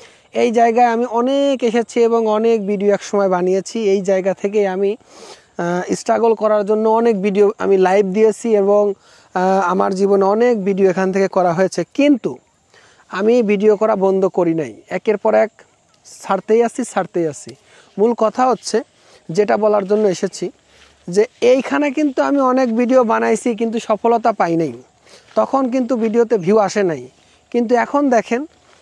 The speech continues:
যে একটা পর্যায়ে এসে কিন্তু এখন প্রচুর view হচ্ছে, প্রচুর পরিমাণে মানুষ engage হচ্ছে, প্রচুর পরিমাণে মানুষ reach পাচ্ছে। আহ,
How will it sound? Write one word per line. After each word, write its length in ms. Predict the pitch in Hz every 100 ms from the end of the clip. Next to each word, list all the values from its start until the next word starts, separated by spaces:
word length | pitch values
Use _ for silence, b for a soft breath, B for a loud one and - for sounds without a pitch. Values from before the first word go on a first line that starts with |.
| b -
যে 280 | 175 196 208 208 208
একটা 180 | 196 226
পর্যায়ে 440 | 202 208 190 196 190
এসে 160 | -
কিন্তু 240 | 214 226 208
এখন 180 | 202 220
প্রচুর 340 | 220 202 226
view 200 | 196 185 202
হচ্ছে, 240 | 202 - 202
প্রচুর 360 | - 196 - 202
পরিমাণে 420 | 202 196 190 190
মানুষ 300 | 180 185 190 - - B B B
engage 380 | 202 202 196 190
হচ্ছে, 280 | 202 - 208
প্রচুর 340 | 196 208 196 208
পরিমাণে 400 | 208 196 196 190
মানুষ 300 | 190 185 190 - 165
reach 160 | 202 -
পাচ্ছে। 340 | 208 190 - 190
আহ, 580 | - - - - 185